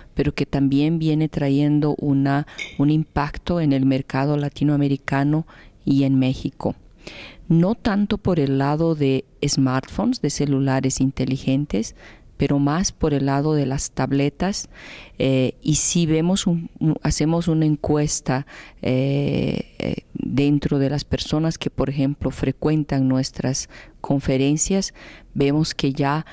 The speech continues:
en lo que es tabletas, más del setenta por ciento de las personas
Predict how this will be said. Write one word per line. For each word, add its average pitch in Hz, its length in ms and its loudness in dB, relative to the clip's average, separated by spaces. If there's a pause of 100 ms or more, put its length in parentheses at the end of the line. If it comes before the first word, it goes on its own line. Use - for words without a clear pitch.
(220)
en 143 220 2
lo 139 100 2
que 135 260 0
es 156 160 -2
tabletas, 139 600 -2
más 139 240 0
del 147 160 -2
setenta 147 480 -2
por - 240 -2
ciento 143 480 0
de 135 120 0
las 131 200 -4
personas 143 640 -2